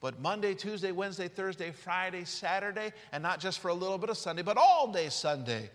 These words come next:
living your life as though He is the most important thing. The first thing is we have a sin debt that we could never hope to repay, but God offers redemption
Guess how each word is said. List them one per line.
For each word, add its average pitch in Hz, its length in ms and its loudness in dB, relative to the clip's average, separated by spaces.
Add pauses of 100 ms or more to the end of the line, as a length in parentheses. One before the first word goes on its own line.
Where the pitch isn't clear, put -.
(440)
living 233 420 0
your 202 140 -2
life 180 400 0
as 135 120 -6
though 143 140 -2
He 190 460 -4
is 143 140 -6
the 147 120 -6
most 139 300 -8
important 127 480 -8
thing. 110 260 -10 (1800)
The 208 120 6
first - 340 2
thing 202 360 2
is 160 460 6 (340)
we 202 260 0
have 202 200 0
a 196 80 -2
sin 175 480 0
debt 120 440 4 (340)
that 175 80 0
we 190 160 4
could 175 200 -4
never 226 440 2
hope 220 260 0
to 190 80 -6
repay, 165 560 0 (1120)
but 139 200 -6
God 165 340 4
offers 147 580 4 (380)
redemption 135 840 -2